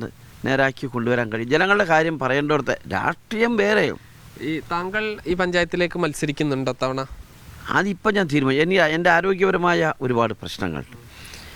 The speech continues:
Speaker 1: അതുകൊണ്ട് മത്സരിക്കാൻ കഴിയുമോ കഴിയില്ല എന്നൊന്നും എനിക്ക് പറയാൻ കഴിയും.
Speaker 2: ഇപ്പോൾ നിയമസഭാ തെരഞ്ഞെടുപ്പ് അടുത്തിരിക്കുകയാണ്. നിയമസഭയിലേക്ക് ഇടതുപക്ഷമൊക്കെ, ആ, ആവശ്യപ്പെടുകയാണെങ്കിൽ ഒരു സ്വതന്ത്ര സ്ഥാനാർത്ഥിയൊക്കെ ആയിട്ട്, ഇടതുപക്ഷ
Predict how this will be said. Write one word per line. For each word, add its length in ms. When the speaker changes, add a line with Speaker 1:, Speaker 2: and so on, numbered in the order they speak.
Speaker 1:
അതുകൊണ്ട് 320
മത്സരിക്കാൻ 540
കഴിയുമോ 400
കഴിയില്ല 280
എന്നൊന്നും 500
എനിക്ക് 220
പറയാൻ 200
കഴിയും. 320
Speaker 2:
ഇപ്പോൾ 240
നിയമസഭാ 540
തെരഞ്ഞെടുപ്പ് 800
അടുത്തിരിക്കുകയാണ്. 1000
നിയമസഭയിലേക്ക് 960
ഇടതുപക്ഷമൊക്കെ, 800
ആ, 20
ആവശ്യപ്പെടുകയാണെങ്കിൽ 840
ഒരു 80
സ്വതന്ത്ര 340
സ്ഥാനാർത്ഥിയൊക്കെ 640
ആയിട്ട്, 240
ഇടതുപക്ഷ 480